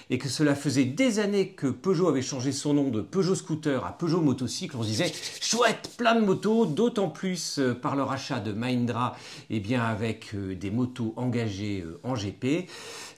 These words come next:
Euh, bah, finalement, Mahindra se retire un peu. Maintenant, c'est un investisseur et un fonds d'investissement allemand qui a repris cinquante pour cent des parts de Peugeot, tandis que Peugeot va importer la marque B S A.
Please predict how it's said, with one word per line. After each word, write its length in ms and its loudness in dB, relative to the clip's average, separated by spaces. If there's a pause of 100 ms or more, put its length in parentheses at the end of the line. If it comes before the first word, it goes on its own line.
Euh, 200 -2
bah, 160 -2
finalement, 520 8
Mahindra 420 6
se 80 -2
retire 320 0
un 60 0
peu. 240 2
Maintenant, 320 2
c'est 400 -2
un 240 -2
investisseur 720 0
et 20 0
un 100 -2
fonds 220 -4
d'investissement 720 -2
allemand 360 2
qui 140 -6
a 40 -4
repris 280 -10
cinquante 400 -2
pour 160 -8
cent 180 -4
des 100 -6
parts 360 -4
de 100 0
Peugeot, 380 0
tandis 360 -2
que 120 0
Peugeot 640 0 (280)
va 160 0
importer 400 0
la 120 4
marque 240 0
B 100 2
S 300 2
A. 160 2